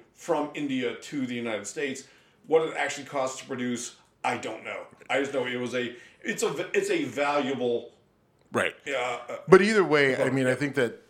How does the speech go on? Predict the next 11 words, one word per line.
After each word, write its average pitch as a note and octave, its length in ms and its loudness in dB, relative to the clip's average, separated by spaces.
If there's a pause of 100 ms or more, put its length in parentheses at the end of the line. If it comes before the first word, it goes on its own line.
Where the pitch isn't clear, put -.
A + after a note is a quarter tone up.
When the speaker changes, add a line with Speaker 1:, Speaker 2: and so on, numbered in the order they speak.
(100)
Speaker 2:
these A#2+ 180 -4
companies C3 500 0
could A#2 460 -2
charge A#2+ 420 0
less, A2 560 -2
still C3+ 540 0
make B2+ 400 0
money, A#2+ 320 0
cover A#2+ 400 -2
margins, G#2+ 680 -4 (480)
and B2 480 2